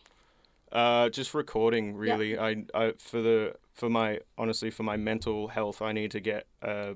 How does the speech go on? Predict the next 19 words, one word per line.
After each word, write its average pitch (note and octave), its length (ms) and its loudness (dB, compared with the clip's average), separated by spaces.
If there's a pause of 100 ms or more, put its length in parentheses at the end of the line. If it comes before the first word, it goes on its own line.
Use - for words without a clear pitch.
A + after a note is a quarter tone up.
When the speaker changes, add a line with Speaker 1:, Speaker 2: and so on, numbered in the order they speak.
(120)
Speaker 1:
a A2 100 -8
body G#2+ 260 -2
of G2+ 80 -6
music G2+ 360 -8
out. G2 280 -8
Like, G2+ 160 -6
the A2 80 -6
last A2 220 0
thing A2 160 -2
I G#2 60 -2
released G#2 340 -4
was G2+ 140 -6
almost G2+ 260 -6
two - 120 -10
years G2 200 -8
ago. G#2 240 -4 (160)
Speaker 2:
Okay. A3+ 220 -4 (220)
Speaker 1:
And A2 140 -2
I, G#2+ 260 -2